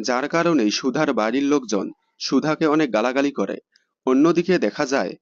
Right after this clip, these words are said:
ভট্টাচার্য মশাই সুধার সম্বন্ধ নিয়ে নায়কের বাড়ি অর্থাৎ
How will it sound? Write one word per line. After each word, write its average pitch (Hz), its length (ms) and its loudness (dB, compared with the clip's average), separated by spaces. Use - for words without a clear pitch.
ভট্টাচার্য 147 580 0
মশাই 156 380 0
সুধার 139 380 0
সম্বন্ধ 127 460 0
নিয়ে 151 300 2
নায়কের 127 480 0
বাড়ি 135 260 2
অর্থাৎ 127 520 -2